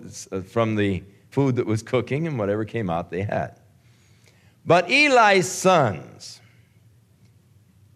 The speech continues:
would come to them while they were just cutting up,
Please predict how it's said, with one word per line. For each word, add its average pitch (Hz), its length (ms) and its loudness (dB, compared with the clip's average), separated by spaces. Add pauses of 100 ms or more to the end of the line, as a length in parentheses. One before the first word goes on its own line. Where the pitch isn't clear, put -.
(480)
would 170 240 2
come 247 280 4
to 226 80 2
them 220 280 4
while 202 260 6
they 190 140 4
were 185 160 4
just 180 600 0
cutting 214 440 2
up, 233 420 0